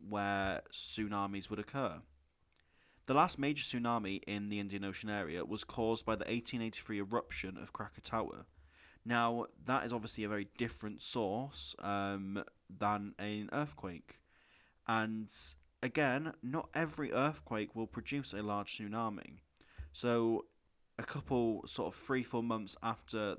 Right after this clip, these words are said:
the Boxing Day tsunami, there was an eight point seven earthquake that hit the same area of the Indian Ocean, but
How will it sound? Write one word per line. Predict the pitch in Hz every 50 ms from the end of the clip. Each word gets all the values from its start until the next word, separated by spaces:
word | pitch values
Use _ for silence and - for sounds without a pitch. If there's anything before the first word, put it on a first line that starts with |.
| -
the | - 104 101 101 95 - - -
Boxing | 117 120 120 - - - 113 107 101 98
Day | 101 95 95 95 90 -
tsunami, | - - - 101 95 95 - - 78 76 73 87 95 - - _ - - - - - _
there | 117 117
was | 113 113
an | 120 -
eight | 123 135 135 -
point | - 143 127 98
seven | - - 135 123 120
earthquake | 110 98 98 101 - - 101 78 76
that | 92 - 123
hit | 127 131 131 - - -
the | 101 104 101 - - _ _ _ _ _ - -
same | - - - 143 135 127 120
area | 120 135 135 120 107 90
of | 90 98
the | 104
Indian | 101 98 95 104 104 113
Ocean, | 117 120 - - 101 98 -
but | - 110